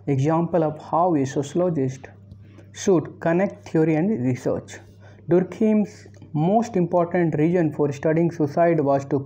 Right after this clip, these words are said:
prove the power of new science of sociology. Society, uh, suicide is generally considered to be one of the most private and personal acts.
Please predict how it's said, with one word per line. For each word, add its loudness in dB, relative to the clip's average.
prove 2
the -2
power 0
of -2
new 0
science -2
of -2
sociology. -4
Society, 2
uh, 6
suicide 0
is 2
generally 2
considered 0
to 2
be 2
one 2
of 2
the 2
most 0
private 2
and 0
personal -2
acts. -10